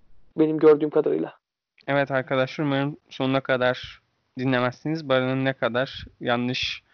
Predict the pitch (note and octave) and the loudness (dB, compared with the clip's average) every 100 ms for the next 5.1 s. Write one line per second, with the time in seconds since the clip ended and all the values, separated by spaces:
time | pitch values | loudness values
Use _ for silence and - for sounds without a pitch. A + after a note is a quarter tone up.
0 | - - - - C#3+ - C3+ B2 B2+ C#3 | -20 -20 -16 -2 0 0 -2 0 -2 -2
1 | - - - F3+ D#3+ - - - - C3 | -12 -20 -18 -12 -12 -14 -20 -10 0 0
2 | - D3 D3 C#3+ C#3+ C#3 C3+ C#3 C#3 C#3+ | 2 0 0 2 2 2 0 -2 -2 -2
3 | C3 C3+ C3 B2 A#2+ B2 A#2+ - A#2+ - | 0 0 0 -2 -2 -4 -6 -8 -12 -12
4 | - - _ _ _ _ - A3+ A3 F#3 | -16 -20 _ _ _ _ 4 4 4 -2
5 | E3 | -4